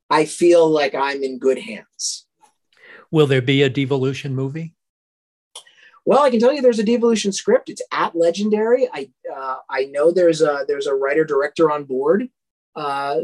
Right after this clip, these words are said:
Speaker 1: New Zealand guy. We actually spoke, spoke on Zoom.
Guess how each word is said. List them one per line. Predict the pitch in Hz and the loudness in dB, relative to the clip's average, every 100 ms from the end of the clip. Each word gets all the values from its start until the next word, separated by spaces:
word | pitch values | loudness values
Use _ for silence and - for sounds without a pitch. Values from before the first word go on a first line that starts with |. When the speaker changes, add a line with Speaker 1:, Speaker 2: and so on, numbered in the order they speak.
| 147 | -6
Speaker 1:
New | 156 | -6
Zealand | 151 151 165 180 | -4 2 2 2
guy. | 175 185 196 | 0 0 0
We | 139 | -2
actually | 139 - 147 | -6 -10 -8
spoke, | - 147 156 - _ _ | -2 -2 -2 -10 _ _
spoke | - - - | -12 -8 -4
on | 160 156 | -4 -4
Zoom. | 151 151 175 | -4 -2 -4